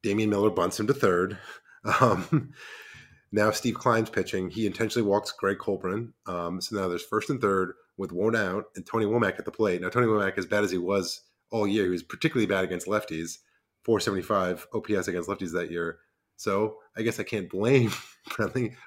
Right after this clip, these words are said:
Brenly called for a squeeze to try and win the series on a squeeze. Womack mi-, Womack missed, <laughs> and Midre got t-, thrown out at home. <laughs> So they almost blew Game Five,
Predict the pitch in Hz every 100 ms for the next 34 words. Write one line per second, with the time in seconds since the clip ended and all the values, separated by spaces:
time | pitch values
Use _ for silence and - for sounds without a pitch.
0 | - 135 139 139 131 - 151 - - -
1 | 156 156 151 139 - - - - 143 -
2 | 143 123 110 135 131 127 170 147 127 135
3 | 113 - 110 135 98 95 - - - -
4 | - 117 127 131 120 - - 113 123 -
5 | 131 135 123 117 147 147 123 - 147 -
6 | 180 185 - - 117 117 127 127 117 110
7 | - 139 - 151 127 123 95 135 147 95
8 | - 139 123 131 131 131 - - 120 127
9 | 147 117 113 98 110 107 92 95 92